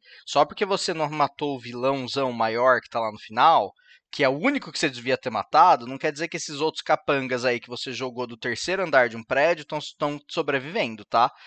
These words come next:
Só porque eles não são importantes e eles não têm nome." Então eu acho que tem toda uma hipocrisia aí também que eu queria que fosse discutida, assim, de tipo, "Ai, a gente não mata." Mas a gente não mata quem? Porque, assim,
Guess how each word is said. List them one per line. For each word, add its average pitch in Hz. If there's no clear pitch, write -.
Só 123
porque 131
eles 120
não 123
são -
importantes 127
e -
eles 143
não 151
têm 156
nome." 113
Então 117
eu 123
acho 131
que -
tem 147
toda 190
uma 226
hipocrisia 151
aí 143
também 139
que -
eu 170
queria 160
que -
fosse 160
discutida, 143
assim, 107
de 101
tipo, -
"Ai, 156
a 131
gente 151
não 165
mata." 143
Mas 131
a -
gente 185
não 190
mata 220
quem? 113
Porque, 135
assim, 127